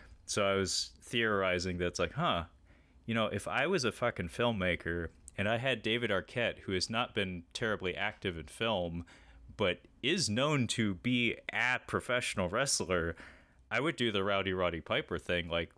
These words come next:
like J-, John Carpenter and They Live, and just, like, put together a fucking hardcore match between him and Ghostface just, just because I know he has that as part of, like, his skill set.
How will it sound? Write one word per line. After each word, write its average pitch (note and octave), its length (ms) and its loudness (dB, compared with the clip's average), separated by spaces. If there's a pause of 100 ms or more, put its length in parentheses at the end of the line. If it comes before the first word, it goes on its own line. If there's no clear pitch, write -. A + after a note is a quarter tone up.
like F#2 240 -2
J-, G2+ 200 -4 (180)
John F#2+ 220 0
Carpenter G2 520 -2
and E2+ 140 -6
They F2 160 0
Live, G2+ 320 0
and D#2+ 140 -6
just, F2 240 -4
like, E2+ 280 -2 (600)
put - 220 -2
together G2 480 0
a F2+ 40 0
fucking G2 320 -2
hardcore G#2 520 -2
match F#2 340 -2
between A2 360 0
him G#2+ 200 -2
and F2+ 120 -4
Ghostface F#2+ 640 0
just, B2 300 -2
just A#2 300 0
because A#2+ 360 0
I G2+ 140 2
know F#2+ 280 2
he F#2+ 160 -4
has F#2+ 300 0
that G2+ 240 0
as F#2+ 120 -2
part F#2 260 -2
of, F2 140 -6
like, F#2 180 -2
his F#2 140 0
skill F#2 360 -2
set. E3 460 -2